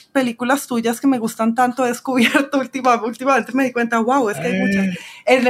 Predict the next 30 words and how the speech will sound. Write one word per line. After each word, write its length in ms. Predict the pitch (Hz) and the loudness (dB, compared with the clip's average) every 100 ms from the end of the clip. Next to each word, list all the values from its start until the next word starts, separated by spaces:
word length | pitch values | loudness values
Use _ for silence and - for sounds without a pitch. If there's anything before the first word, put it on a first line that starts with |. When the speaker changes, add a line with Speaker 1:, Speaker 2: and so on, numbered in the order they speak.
| 247 | 2
Speaker 1:
el 140 | 233 | 2
del 180 | 226 208 | 2 2
pasado, 580 | - 175 - 349 302 180 | 2 2 4 4 4 0
que 100 | 190 | 0
es 100 | 185 | 0
el 100 | 254 | 2
embrujado 680 | 254 233 202 180 277 233 - | 4 4 4 4 4 4 0
casi, 380 | 190 175 - 180 _ _ _ _ _ - | -4 -4 -6 -20 _ _ _ _ _ -2
el 120 | 220 | 2
del 140 | 226 | 4
pasado 380 | 226 190 220 220 | 4 2 4 4
de 80 | 254 | 4
Babenco. 560 | 247 226 233 - 220 - _ _ _ _ _ _ _ | 4 2 0 -2 -6 -8 _ _ _ _ _ _ _
Y 80 | 247 | 0
pensaba, 460 | 214 254 247 240 262 | 4 4 4 4 4
mira, 420 | 294 320 247 233 | 2 4 4 4
hay 220 | 233 247 285 | 4 2 2
como 220 | 311 320 | 2 4
esa, 480 | 240 262 294 311 - | 4 4 4 2 0
esa 340 | 233 226 277 | -4 2 2
beta 720 | 285 302 285 277 277 294 370 330 | 4 4 4 0 2 2 4 4
o 80 | 233 | 2
esa, 400 | 208 247 254 - 196 | 0 -2 -2 -6 -6
esa 300 | 202 240 233 | -2 0 2
vena 420 | 262 254 247 277 | 2 2 2 0
de 460 | 233 240 269 302 - _ _ _ _ _ | 0 0 0 -2 -6 _ _ _ _ _
el 200 | 233 233 | 2 4
hombre 600 | 240 254 247 254 269 - _ _ _ | 4 4 4 2 2 -4 _ _ _
perplejo 680 | 294 277 277 226 220 180 - | 2 2 0 -2 0 0 0
y 200 | 277 | -4